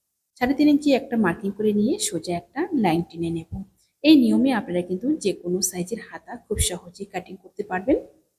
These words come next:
সোজা লাইনটা টেনে নেওয়ার পর এবার নিয়ে নিব আর্মহোলের মাপটা।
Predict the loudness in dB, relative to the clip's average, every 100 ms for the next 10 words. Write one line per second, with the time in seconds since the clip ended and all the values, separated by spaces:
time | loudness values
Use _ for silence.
0 | _ _ _ 0 4 6 6 4 2 -2
1 | -2 0 0 0 -2 -4 -4 -4 -4 -2
2 | 0 0 0 -2 -4 -2 -4 -4 -8 -10
3 | -10 -12 -14